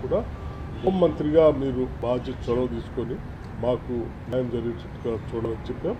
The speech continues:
ప్రధానమంత్రి గారిని కలిసినప్పుడు, అట్లాగే రాష్ట్రానికి హోంమంత్రి గారిని కలిసినప్పుడు ఇద్దరికి కూడా మేము గట్టిగా చెప్పింది, తెలంగాణ రాష్ట్రానికి సంబంధించి భద్రాచలం దగ్గర ఉన్నటువంటి ఐదు గ్రామాలని కూడా తప్పనిసరిగా తెలంగాణకు వచ్చేటట్టుగా,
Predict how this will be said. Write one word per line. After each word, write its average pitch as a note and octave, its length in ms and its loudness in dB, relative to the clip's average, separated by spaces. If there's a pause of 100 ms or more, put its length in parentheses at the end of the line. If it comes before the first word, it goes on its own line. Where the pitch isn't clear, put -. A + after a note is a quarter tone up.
(100)
ప్రధానమంత్రి E3 560 4
గారిని C#3+ 220 2
కలిసినప్పుడు, D#3 520 0 (720)
అట్లాగే D#3 360 8 (320)
రాష్ట్రానికి C#3+ 640 4
హోంమంత్రి C#3+ 400 2
గారిని C3+ 200 2
కలిసినప్పుడు B2+ 440 -2
ఇద్దరికి G3 400 10
కూడా F#3 160 12
మేము D#3+ 260 6
గట్టిగా D3+ 240 2
చెప్పింది, C#3+ 560 0 (520)
తెలంగాణ F#3+ 380 10 (160)
రాష్ట్రానికి E3+ 460 10
సంబంధించి D#3+ 420 4
భద్రాచలం D3+ 540 4
దగ్గర C#3 180 6
ఉన్నటువంటి C3 460 0 (640)
ఐదు F#3+ 320 8
గ్రామాలని E3 520 12 (140)
కూడా D3 180 8 (1080)
తప్పనిసరిగా F3+ 600 8 (400)
తెలంగాణకు C#3+ 500 2
వచ్చేటట్టుగా, C#3+ 600 2